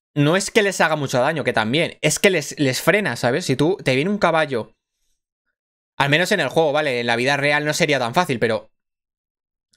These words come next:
Así, tal cual, pero... En este juego, tío, tú le metes un lanzazo a un tío que viene a caballo y le frenas, tío. Da igual la armadura que tenga o lo que sea. A lo mejor le haces poco daño, puede ser, pero le frenas.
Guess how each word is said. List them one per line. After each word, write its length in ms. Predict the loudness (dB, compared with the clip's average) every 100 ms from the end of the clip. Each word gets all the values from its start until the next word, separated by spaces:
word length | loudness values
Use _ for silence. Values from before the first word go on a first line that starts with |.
| _
Así, 300 | -2 0 0
tal 180 | 0 0
cual, 200 | 0 0
pero... 360 | 0 -2 -6 _ _ _ _ 0
En 120 | 0
este 200 | 2 2
juego, 300 | 2 2 0
tío, 340 | 0 -2 -4 _ _
tú 320 | 2 2 0 0
le 180 | 0
metes 240 | 0 0 0
un 80 | 0
lanzazo 300 | 0 2 2
a 40 |
un 300 | 0 -2 -4 0
tío 200 | 0 2
que 100 | 0
viene 180 | 0
a 40 | 0
caballo 480 | 2 0 -2 -4 -2
y 80 | 2
le 120 | 2
frenas, 420 | 2 0 0 -4
tío. 180 | -2 0
Da 80 | 2
igual 240 | 0 0
la 80 | 0
armadura 400 | 0 -2 -2 0
que 120 | 0
tenga 200 | -2 0
o 60 | 0
lo 100 | -2
que 100 | -2
sea. 300 | -2 -2 -6 -20 -20 -20 -2
A 100 | 2
lo 80 | 2
mejor 260 | 0 -2 0
le 80 |
haces 140 | 0 0
poco 240 | 0 2
daño, 340 | 2 -2 -4 -2
puede 240 | 0 0
ser, 220 | -2 -2
pero 180 | 0 0
le 120 | 0
frenas. 500 | 0 0 -2 -10 -16